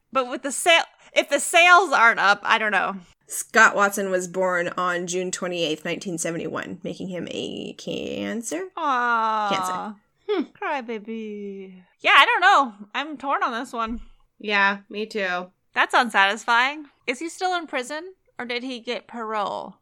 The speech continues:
Speaker 2: <laughs> I did, did not look that
Speaker 1: It's
Speaker 2: up.
Speaker 1: been seventeen
Speaker 2: <laughs>
Speaker 1: years, Sarah.
Speaker 2: I know. <laughs> Hang on. <laughs> Scott Watson, not the musical composer,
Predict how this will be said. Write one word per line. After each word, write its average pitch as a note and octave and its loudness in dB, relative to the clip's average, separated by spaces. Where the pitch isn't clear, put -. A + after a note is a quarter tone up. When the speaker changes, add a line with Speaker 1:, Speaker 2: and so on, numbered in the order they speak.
Speaker 2:
<laughs> - -10
I C4+ -2
did, C4+ -2
did B3+ 8
not G3+ 4
look A#3 6
that F3+ 2
Speaker 1:
It's D#3 -2
Speaker 2:
up. - -2
Speaker 1:
been A#4 6
seventeen G4+ 8
Speaker 2:
<laughs> D4+ 0
Speaker 1:
years, A4 4
Sarah. C4+ 4
Speaker 2:
I D4+ 8
know. F4 12
<laughs> - -
Hang D4+ 8
on. C#4 4
<laughs> - 8
Scott A3 0
Watson, G#3 -2
not A#3 2
the A#3+ 6
musical F3+ 2
composer, F3 -2